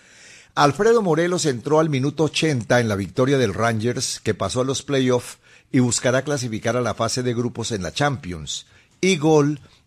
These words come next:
de Hamilton Campas en el triunfo del Gremio. Fabián Buitrago desde Gold Coast en Australia, la Gold Coast, qué costa esa, con una arena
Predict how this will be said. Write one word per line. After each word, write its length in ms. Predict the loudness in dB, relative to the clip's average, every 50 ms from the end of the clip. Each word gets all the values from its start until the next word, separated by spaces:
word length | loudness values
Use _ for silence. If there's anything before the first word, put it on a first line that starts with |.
| _ _ _
de 180 | -2 0 0 2
Hamilton 480 | 2 0 0 0 -4 -4 -4 -6 -4 -2
Campas 400 | -4 -4 -4 0 0 0 0 0
en 100 | -2 -4
el 120 | -6 -8 -6
triunfo 360 | -4 -4 -4 -4 -4 -4 -4
del 160 | -4 -6 -6
Gremio. 540 | -4 -4 -4 -4 -4 -6 -10 -12 -16 -18 -20 _ _ _ _ _ _ _ _ -20 -20 -20 -20 _ _
Fabián 420 | _ 2 2 4 4 4 2 2
Buitrago 500 | 0 -2 -2 0 2 4 4 4 2 2 0
desde 260 | 0 0 0 -2 -2
Gold 420 | 0 0 2 2 0 -2 -4 -4
Coast 540 | 0 2 2 2 2 -2 -6 -6 -6 -4 -2
en 180 | -2 0 0 0
Australia, 680 | -2 -2 -2 -2 0 0 2 2 2 0 -2 -4 -4 -10 _
la 160 | -10 -8 -8
Gold 400 | -6 -2 -2 0 0 -2 -4 -8
Coast, 400 | -6 -6 -4 -4 -4 -4 -6 -6 -6
qué 280 | -6 -6 -6 -6 -6 _
costa 540 | -10 -10 -8 -6 -6 -8 -8 -8 -10 -12 -10
esa, 320 | -12 -10 -10 -12 -12 -12
con 160 | -12 -12 -10 -8
una 180 | -8 -6 -4
arena 420 | -4 -2 -2 -2 -4 -4 -8 -10